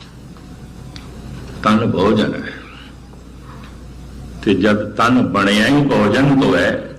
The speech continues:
ਤਾਂ ਜੀਵਦਾ ਵੀ ਭੋਜਨ ਦੇ ਆਸਰੇ ਤੇ। ਇਹਨੂੰ ਭੋਜਨ ਚਾਹੀਦਾ। ਭੋਜਨ ਤੋਂ ਬਿਨਾਂ ਨਹੀਂ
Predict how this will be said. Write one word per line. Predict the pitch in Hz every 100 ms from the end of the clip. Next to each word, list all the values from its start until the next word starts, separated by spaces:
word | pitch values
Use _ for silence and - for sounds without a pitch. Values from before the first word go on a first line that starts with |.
| -
ਤਾਂ | 107
ਜੀਵਦਾ | 85 110 117 120 123
ਵੀ | 123 127
ਭੋਜਨ | 123 101 95 95 90
ਦੇ | 82 73
ਆਸਰੇ | 64 - -
ਤੇ। | - - - - - - - - - - - - - - - - - 107
ਇਹਨੂੰ | 104 101
ਭੋਜਨ | 82 92 95 98 92
ਚਾਹੀਦਾ। | 90 95 87 - - - - - - - - - - - - 92
ਭੋਜਨ | 92 110 135 160 160
ਤੋਂ | 151 117
ਬਿਨਾਂ | 110 110 113
ਨਹੀਂ | 98 113 110